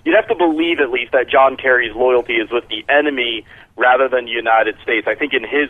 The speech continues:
mind he rationalizes this by, or maybe brainwashes himself into saying, "Well, this is ultimately what's best for the United States, so the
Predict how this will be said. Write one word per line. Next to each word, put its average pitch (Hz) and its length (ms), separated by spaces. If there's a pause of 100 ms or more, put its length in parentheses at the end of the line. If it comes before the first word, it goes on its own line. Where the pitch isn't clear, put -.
mind 117 300
he 110 100
rationalizes 107 880
this 104 200 (520)
by, 104 300
or 110 260
maybe 135 240
brainwashes 160 560
himself 95 500
into 123 300
saying, 120 300 (200)
"Well, 127 140
this 175 140
is 151 260
ultimately 170 640
what's 135 220
best 135 340
for 127 100
the 120 80
United 113 540
States, 104 320 (420)
so 123 140
the 117 100